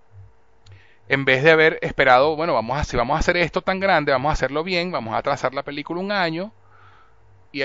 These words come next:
y le damos espacio para que respire. No. Tsuchuhara no solamente dio esa orden, sino dijo que la película no podía durar más de dos horas.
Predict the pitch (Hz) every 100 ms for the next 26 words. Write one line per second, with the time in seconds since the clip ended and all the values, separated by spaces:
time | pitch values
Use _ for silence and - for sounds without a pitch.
0 | 135 131 120 117 123 147 131 131 120 -
1 | 151 143 117 113 - 127 95 117 120 98
2 | - _ - - - - - - - -
3 | 120 113 117 143 - - 147 135 156 160
4 | 156 170 160 156 170 160 147 139 147 135
5 | 127 117 143 156 156 - 139 127 123 123
6 | 151 147 123 123 131 117 113 113 113 110
7 | 107 - -